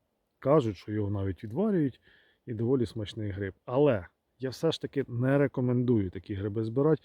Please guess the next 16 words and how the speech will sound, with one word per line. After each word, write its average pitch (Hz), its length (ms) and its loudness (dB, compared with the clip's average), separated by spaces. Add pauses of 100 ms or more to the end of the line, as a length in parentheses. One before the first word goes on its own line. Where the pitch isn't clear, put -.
(280)
через 151 300 2
те, 165 120 4
що 165 220 4 (680)
є 160 280 6
там 131 220 0
покривальця 104 720 -4
чи - 220 -4
немає 127 420 2
покривальця. 98 800 -8 (580)
Це - 120 -18
треба 113 280 -4 (260)
тонко 165 500 2
знати 131 400 0
оцю 117 260 -2
грань, 117 480 2 (300)
щоб 107 260 -6